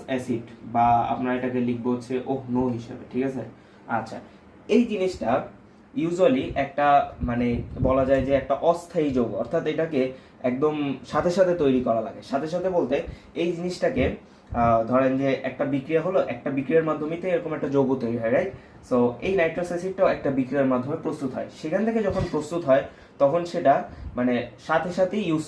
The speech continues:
করতে হয়, না হলে এটার পরে পরবর্তীতে অস্থায়ী ফর্মে চলে যায়, অস্থায়ী হয়ে যায়, ঠিক আছে? So এই জন্য করা হয় কি, যে আমরা যখন এইসব বিক্রিয়া ইউজ করি অথবা বিক্রিয়া যখন এই যে নাইট্রাস অ্যাসিডটাকে যুক্ত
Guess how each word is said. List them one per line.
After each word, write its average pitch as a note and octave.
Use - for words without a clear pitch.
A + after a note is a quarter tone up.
করতে C3
হয়, A2
না B2+
হলে D3
এটার C#3
পরে C#3+
পরবর্তীতে C3+
অস্থায়ী C3+
ফর্মে B2+
চলে A#2+
যায়, G#2+
অস্থায়ী C3
হয়ে G#2+
যায়, -
ঠিক D#3
আছে? F3
So C3+
এই D#3+
জন্য G#3+
করা F#3+
হয় E3+
কি, C3+
যে B2+
আমরা C#3
যখন F#3
এইসব D#3+
বিক্রিয়া E3
ইউজ C#3
করি B2
অথবা B2+
বিক্রিয়া D3
যখন C#3+
এই G3+
যে F#3
নাইট্রাস C3
অ্যাসিডটাকে D3+
যুক্ত B2+